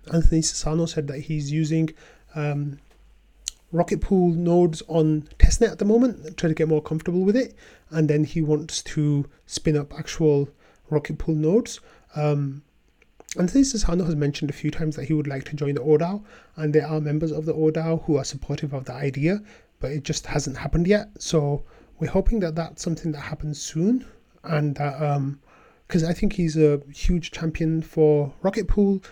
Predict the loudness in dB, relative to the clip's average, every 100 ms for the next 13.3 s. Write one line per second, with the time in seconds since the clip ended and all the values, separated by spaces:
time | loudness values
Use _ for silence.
0 | _ -8 -6 -4 -6 -8 -8 -6 -4 -4
1 | -6 -8 -8 -4 0 0 -2 -10 -20 -6
2 | -6 0 4 4 4 0 -2 0 0 -2
3 | -4 -8 -8 -8 -6 -6 -6 -6 -4 -4
4 | -6 -6 -4 -2 -2 -2 -4 -6 -6 -4
5 | -6 -8 -20 _ -10 -4 -4 -4 -6 -6
6 | -6 -10 -8 -6 -4 -4 -6 -20 -20 _
7 | -2 0 0 -2 -8 _ _ _ _ -18
8 | -12 -4 -2 -2 -2 -2 -4 -8 -8 -4
9 | -2 0 -2 -2 -2 -2 -2 -4 -2 0
10 | 0 0 -2 -2 -2 -4 -12 -20 -20 _
11 | _ _ -4 -4 0 0 2 2 2 -4
12 | -2 -2 0 0 0 -4 -2 -2 -2 0
13 | 4 4 2